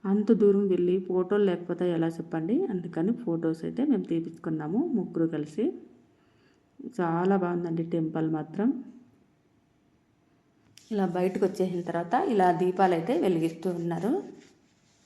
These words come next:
అక్కడ అమ్ముతూ ఉంటారు, అవి తీసుకొని వెళ్ళి ఎవరెవరికి కావాలనుకుంటే వాళ్ళు వెలిగించాలనుకుంటే వాళ్ళైతే వెలిగిస్తూ ఉన్నారు. చాలా బాగుండే టెంపుల్ మాత్రం.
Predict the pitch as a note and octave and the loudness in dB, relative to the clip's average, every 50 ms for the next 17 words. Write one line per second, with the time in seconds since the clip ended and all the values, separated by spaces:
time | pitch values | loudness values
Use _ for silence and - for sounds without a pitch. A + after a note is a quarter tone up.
0 | _ _ _ - - - _ _ _ - - - F#3+ F3+ F3 E3+ F3+ F3+ - - | _ _ _ -20 -20 -20 _ _ _ -12 -8 -4 -2 -2 -2 -2 -2 -2 2 2
1 | A3+ G#3+ G3 F3+ E3+ - E3+ E3 F#3+ B3 F4+ G4 D4 G#3 G3 - F#3 F3+ - - | 4 4 4 2 2 2 2 4 4 4 4 2 2 0 0 0 -2 -2 -2 -6
2 | - G3 F3+ F3+ F3 E3+ E3+ F3 G3+ C#4 F4+ G4+ G4+ F#4 - G3+ G3+ F#3+ F3+ F3+ | -6 -4 -4 -2 -2 -2 0 2 2 2 2 0 0 -4 -2 0 2 2 2 2
3 | F3 F3 E3+ F3 F3 E3+ E3+ - F#3+ F3+ E3+ F3 E3+ E3 E3 E3 E3+ - - E3 | 2 0 0 -2 -4 -8 -8 -6 -4 -4 -4 -2 -2 -4 -4 -4 -6 -8 -8 -8
4 | - A3+ C4+ D#4 B3+ F3+ E3 E3+ E3+ E3+ E3+ E3 E3 E3+ F3+ E3+ E3 F3 E3+ E3+ | -4 -2 -2 0 0 0 0 0 -2 -2 0 -2 0 -2 -2 -6 -6 -6 -4 -4
5 | D#3+ D#3 E3 - D#3+ E3 - C#4+ C#4+ G#3+ F3+ E3 D#3+ D#3 D#3+ G3 A3 A3+ F#3+ E3 | -4 -6 -6 -10 -10 -6 -4 -4 -2 -2 -2 -2 -4 -6 -4 -6 -6 -4 -4 -4
6 | D#3+ - E3 E3 - - F3 E3+ E3 D#3+ D#3 D#3 D3+ E3 G#3 C#4+ - - - - | -4 -4 -6 -8 -6 -6 -4 -4 -4 -4 -4 -6 -6 -4 -4 -4 -4 -6 -14 -20
7 | - _ _ _ _ _ _ _ _ _ _ _ _ _ _ _ _ _ _ _ | -20 _ _ _ _ _ _ _ _ _ _ _ _ _ _ _ _ _ _ _
8 | _ _ _ _ _ _ _ _ _ _ _ _ _ _ _ _ _ _ _ _ | _ _ _ _ _ _ _ _ _ _ _ _ _ _ _ _ _ _ _ _
9 | _ _ _ _ _ _ _ - - F#3 E3+ E3 E3 E3+ E3 E3+ E3 D#3+ D#3 D#3 | _ _ _ _ _ _ _ -12 -8 -6 -4 -2 -2 -2 -2 -2 -2 -2 -4 -4
10 | D#3 D#3+ D#3 D#3+ E3 E3 E3 E3 - E3+ E3 E3 D#3+ D#3+ D#3+ - - F#3 A3+ C#4+ | -4 -4 -4 -4 -4 -4 -4 -4 -4 -4 -2 -2 -4 -4 -6 -6 -2 0 0 0
11 | - - | 0 -4